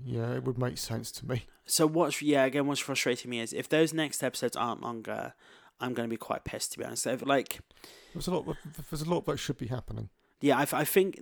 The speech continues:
Speaker 2: each ep-, each of the next episodes should be an hour and a half. If, if there's, if they were, like, the half book point, and I
Speaker 1: Yeah.
Speaker 2: think this is Geralt's last showing of The Witcher, if you give me three forty-minute episodes, that's, that's not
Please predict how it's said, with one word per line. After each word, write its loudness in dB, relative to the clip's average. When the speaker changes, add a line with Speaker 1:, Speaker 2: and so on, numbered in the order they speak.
Speaker 2:
each 4
ep-, 2
each 2
of -4
the -2
next -6
episodes -2
should -4
be 0
an -2
hour -4
and -8
a -8
half. -6
If, 2
if 0
there's, 6
if 0
they 10
were, 6
like, 4
the -2
half 6
book 4
point, 0
and 6
I 8
Speaker 1:
Yeah. 6
Speaker 2:
think 4
this 0
is -2
Geralt's 6
last 0
showing 4
of -2
The 0
Witcher, 2
if -2
you 8
give 2
me 4
three 4
forty-minute 4
episodes, 2
that's, 2
that's -4
not 4